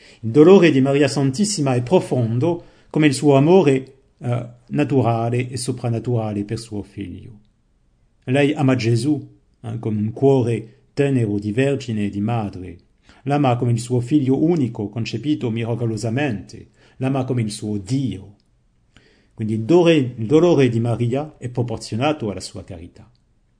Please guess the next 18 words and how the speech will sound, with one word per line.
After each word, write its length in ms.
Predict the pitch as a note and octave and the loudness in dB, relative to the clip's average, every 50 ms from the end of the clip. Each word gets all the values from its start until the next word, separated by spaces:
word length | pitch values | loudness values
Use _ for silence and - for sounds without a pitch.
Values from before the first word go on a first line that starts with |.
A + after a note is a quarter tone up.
| _ _ _ _ _ _ | _ _ _ _ _ _
Dopo 260 | - A#2 A2 - A2+ | -12 -10 -8 -6 -6
Gesù, 440 | G#2 - A2+ A2 G2+ - A2 A#2+ B2 A#2+ - - _ _ _ _ _ _ _ _ _ _ | -6 -6 -6 -6 -6 -6 -8 -8 -8 -10 -12 -18 _ _ _ _ _ _ _ _ _ _
è 100 | - G2+ | -10 -6
Maria 480 | G2+ A2 A#2 A2+ A#2 A2 G2 F#2 E2 - | -4 -4 -2 -4 -4 -6 -6 -8 -10 -14
che 120 | - G#2 | -16 -16
soffre 340 | - - G#2+ G2+ - - G#2 | -12 -12 -12 -10 -10 -10 -10
di 120 | F#2 F2+ | -10 -12
più 300 | - - - - D3+ C3 | -16 -12 -8 -6 -6 -6
dal 160 | G2 F2+ F2 | -6 -8 -14
peccato, 520 | - - - - - F2+ E2+ - _ - - _ _ _ _ _ _ _ _ _ _ _ _ _ _ | -16 -16 -18 -18 -18 -20 -20 -20 _ -20 -20 _ _ _ _ _ _ _ _ _ _ _ _ _ _
perché 320 | - C#3 B2+ C3 - - B2+ | -6 -6 -4 -2 -2 -2 0
in 260 | - D3+ C#3 C3 B2 A#2+ | 0 0 0 0 0 2
lei 520 | A#2+ B2+ C3+ D#3 E3 F3 D#3+ C3+ B2 - - _ _ _ _ _ _ _ _ _ _ _ | 2 2 2 2 2 0 0 -2 -4 -8 -14 _ _ _ _ _ _ _ _ _ _ _
la 140 | A#2+ A#2 | -6 -6
pienezza 640 | A2+ - - - B2 B2+ D#3+ F#3+ F#3+ - - - D#3+ | -6 -4 -2 0 2 2 2 2 0 -2 -2 -2 0
di 120 | D3+ C3 B2 | 0 0 -2
grazia 500 | A#2+ G2+ G#2+ A2 A2+ A#2 - - C3 A2+ | -4 -4 -6 -6 -6 -6 -6 -4 -4 -2
iniziale 920 | A2+ A#2 A2+ G#2 - - - G#2+ G#2 A2+ C3 D#3 D#3 C3 G#2 G2+ G#2 - | -2 -2 -2 -4 -6 -6 -6 -4 -4 -2 -2 -2 -2 -4 -4 -6 -10 -14